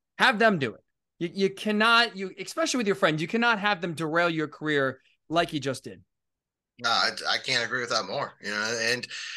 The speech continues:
Speaker 2: you know, if you're going to do that, don't bet on the league. I mean, I think that's the other part of this that makes it so simple. There is gray area.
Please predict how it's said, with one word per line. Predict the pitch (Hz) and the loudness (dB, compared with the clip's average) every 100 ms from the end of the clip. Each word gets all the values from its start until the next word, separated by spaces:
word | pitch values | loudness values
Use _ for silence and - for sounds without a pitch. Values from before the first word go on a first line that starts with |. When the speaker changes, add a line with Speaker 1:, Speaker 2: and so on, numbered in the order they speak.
| - - | -14 -4
Speaker 2:
you | 208 | 4
know, | 165 156 | 4 4
if | 156 156 | 2 2
you're | 165 | 2
going | 143 147 175 170 | 4 4 4 2
to | |
do | 151 160 | 2 4
that, | 156 156 151 - | 6 6 4 0
don't | 147 156 | 0 2
bet | 156 151 | 4 4
on | 151 | 2
the | 135 | -2
league. | 143 175 90 | -4 -6 -8
I | 117 | -8
mean, | 120 | -4
I | 123 | -2
think | 131 135 | -2 2
that's | 143 160 | 2 4
the | - 147 | 2 4
other | 143 | 4
part | 156 143 | 6 4
of | 127 | 4
this | 131 | 0
that | 135 | -2
makes | 127 - | -4 -4
it | - | -4
so | 120 | -2
simple. | - 143 113 | -2 -2 0
There | 131 135 | 0 2
is | 151 160 143 | 2 2 2
gray | 131 156 110 | 2 2 2
area. | 64 | -6